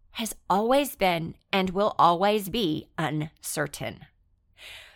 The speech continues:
The thing is, is we all tend to get lulled into this false sense of security when things are going well or right.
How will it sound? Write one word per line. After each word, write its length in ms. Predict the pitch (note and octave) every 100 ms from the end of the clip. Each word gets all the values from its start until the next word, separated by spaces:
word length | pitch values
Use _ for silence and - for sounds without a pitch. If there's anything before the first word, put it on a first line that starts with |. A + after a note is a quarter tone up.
| _ _ _ _ _ _ _ -
The 80 |
thing 240 | C#4+ F#4+ G4+
is, 320 | A#3 F3 F3
is 100 | F3+
we 160 | B3+ -
all 240 | A#3 D#4
tend 280 | D4 A#3+ A3
to 60 |
get 200 | G3 F3
lulled 680 | E3 D3+ D#3 D#3+ E3 E3+ E3+ -
into 180 | D#3+
this 180 | E3 D#3
false 320 | - D3+ D#3
sense 280 | - D#3 -
of 60 | D#3
security 640 | - - - D3+ D#3 F#3+
when 160 | G3 F3+
things 320 | E3 D#3 D#3
are 60 |
going 480 | D#3 D3 C#3+ C#3 C#3
well 400 | C#3+ A2+ G#2 G#2+
or 240 | - D#3 A#2+
right. 520 | D3+ B2 D#2+ - -